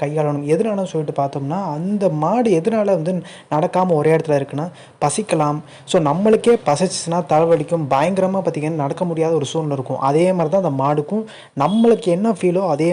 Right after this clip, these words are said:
மாதிரி தான் மாடுக்கும் இருக்கும். அப்ப நீங்க அடிச்சீங்கன்னா ரொம்ப வந்து பார்த்தீங்கன்னா, அதுவும் ஒரு பாவமா தான் வந்து எல்லாருமே சொல்றாங்க. So, இதெல்லாம் நம்ம இயல்பாவே பண்ணிட்டு இருக்கோம், இதெல்லாம் பண்ணவே பண்ணாதீங்க. இன்னொன்னு வந்து ஆடு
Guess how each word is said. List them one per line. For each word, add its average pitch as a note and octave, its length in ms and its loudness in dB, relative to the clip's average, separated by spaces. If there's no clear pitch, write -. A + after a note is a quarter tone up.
மாதிரி D#3+ 180 0
தான் E3 140 -2
மாடுக்கும் D3 340 0
இருக்கும். C3 220 -6
அப்ப G3 160 0
நீங்க F3 160 0
அடிச்சீங்கன்னா G3+ 500 -2
ரொம்ப G#3+ 220 -2
வந்து F#3 200 -4
பார்த்தீங்கன்னா, D#3+ 560 -2
அதுவும் A#3 220 6
ஒரு F3 100 2
பாவமா G3 380 2
தான் G3 140 -2
வந்து E3+ 160 -2
எல்லாருமே D#3+ 400 0
சொல்றாங்க. C#3 380 -4
So, A3 60 6
இதெல்லாம் G#3+ 300 2
நம்ம G3 160 2
இயல்பாவே A3 440 2
பண்ணிட்டு E3+ 240 0
இருக்கோம், G3+ 200 -4
இதெல்லாம் F3 340 -4
பண்ணவே F#3 400 -4
பண்ணாதீங்க. D3 440 -4
இன்னொன்னு G#3+ 300 4
வந்து E3 180 2
ஆடு F#3 140 2